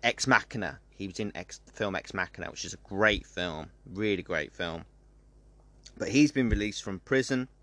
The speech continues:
and he's re-, returning home, and when Irene tells the driver that her husband is coming home, you know, as I said, the, the look on his face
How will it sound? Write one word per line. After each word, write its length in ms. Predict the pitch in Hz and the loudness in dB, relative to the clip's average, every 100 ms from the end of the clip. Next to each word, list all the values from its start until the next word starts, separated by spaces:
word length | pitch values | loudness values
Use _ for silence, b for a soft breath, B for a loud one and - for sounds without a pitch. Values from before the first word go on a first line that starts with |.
| b b b b b b b | b b b b b b b
and 100 | 98 | -8
he's 180 | 95 - | -8 -12
re-, 100 | 82 - | -14 -10
returning 500 | 98 - 101 95 90 | -8 0 0 0 -2
home, 500 | 107 117 113 113 101 | 0 2 4 2 0
and 200 | 92 - | -4 -4
when 200 | 92 92 | -6 -2
Irene 800 | 101 101 98 104 110 101 98 92 - - | 2 4 4 2 2 -2 -4 -8 -12 -20
tells 500 | - 120 123 131 120 | 2 6 8 6 0
the 100 | - | -6
driver 480 | 95 92 92 90 87 | -4 -2 -2 -2 -4
that 220 | 73 73 - - | -4 -6 -8 -20
her 420 | - 87 85 82 - _ _ _ _ | -10 -8 -6 -8 -10 _ _ _ _
husband 640 | - - 120 - 90 87 87 | -8 -2 -2 -2 -4 -4 -8
is 80 | - | -12
coming 280 | 92 87 | -10 -8
home, 500 | 82 101 98 95 90 - - | -4 0 0 -2 -4 -8 -8
you 120 | 92 | -4
know, 100 | 78 | -4
as 140 | 95 | -4
I 40 | 90 | -4
said, 340 | - 101 95 - - - | 0 2 2 -4 -20 -8
the, 300 | 78 80 - | -6 -6 -6
the 100 | 95 | -4
look 400 | 101 120 131 - | 2 4 4 2
on 80 | 90 | -8
his 160 | 85 | -8
face 600 | - 117 104 85 - - | 2 4 4 2 -6 -8